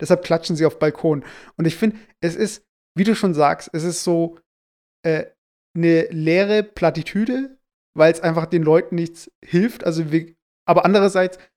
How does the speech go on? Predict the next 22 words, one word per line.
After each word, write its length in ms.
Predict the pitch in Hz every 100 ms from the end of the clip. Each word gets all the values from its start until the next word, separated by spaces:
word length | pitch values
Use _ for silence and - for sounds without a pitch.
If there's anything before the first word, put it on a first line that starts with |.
| _ _
was 240 | 170 170 185
willst 200 | 190 -
du 40 |
anderes 320 | 175 175 165
machen? 300 | 175 175 160
Also 220 | 151 147
du 80 | 151
kannst 240 | - 175 175
jetzt 180 | -
auch 100 | 175 180
nicht 120 | 175
ins 180 | 160 -
Krankenhaus 580 | 175 175 160 160 151
gehen 260 | 156 160 180 - _ _
und 320 | 185 175 170 -
irgendwelche 720 | 175 170 170 165 170 165 165 - _
Hände 360 | - 185 190 175
mit, 320 | 165 160 165
äh, 180 | 170 156
Desinfektionsmittel 880 | 156 165 165 160 180 175 - 151 139
vollsprühen. 680 | - 131 - - 131 127 -
Also 200 | 160